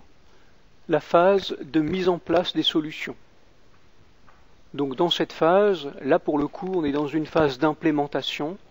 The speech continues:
Donc on rentre dans de la gestion de projet classique. Hein. Donc le but, c'est de mettre en œuvre le plan d'action qu'on a décidé, et puis à la fin, de vérifier qu'on a bien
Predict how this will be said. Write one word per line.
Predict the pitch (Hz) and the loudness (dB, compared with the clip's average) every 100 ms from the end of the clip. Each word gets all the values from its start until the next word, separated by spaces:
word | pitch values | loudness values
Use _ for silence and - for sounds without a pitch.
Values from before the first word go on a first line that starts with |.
| - - - - - | -20 -20 -20 -20 -10
Donc | 143 196 | -2 0
on | |
rentre | 170 220 226 165 | 2 0 0 -2
dans | 156 | -2
de | 160 | -2
la | |
gestion | 151 170 170 - 180 | 0 0 -2 -4 -4
de | |
projet | 170 - 156 165 180 | -4 -2 -2 0 -2
classique. | - 160 - - - - - - - - - - - | 0 -2 -2 -10 -12 -16 -16 -20 -20 -20 -20 -20 -16
Hein. | 127 135 - - - - | -14 -14 -16 -20 -20 -14
Donc | 143 135 | -12 -2
le | 190 | -2
but, | 160 202 202 | 0 -4 -2
c'est | - - 156 156 | -4 0 2 2
de | 139 | 2
mettre | 139 170 - | 0 0 0
en | 160 | -2
œuvre | 156 160 | 0 0
le | 147 | -2
plan | - 147 | -2 -2
d'action | 143 131 - 147 | -2 -6 -8 -8
qu'on | 147 | -2
a | 131 | -2
décidé, | 127 131 135 151 220 285 - - - - - | -2 -8 -4 2 2 2 -10 -20 -20 -18 -14
et | |
puis | - 165 | -2 2
à | |
la | 135 | 2
fin, | 123 202 | 2 0
de | 233 160 | 0 0
vérifier | 165 165 147 - 208 | 0 0 -4 -4 -4
qu'on | 220 151 | -2 -2
a | 123 | -2
bien | 120 185 226 | 2 2 2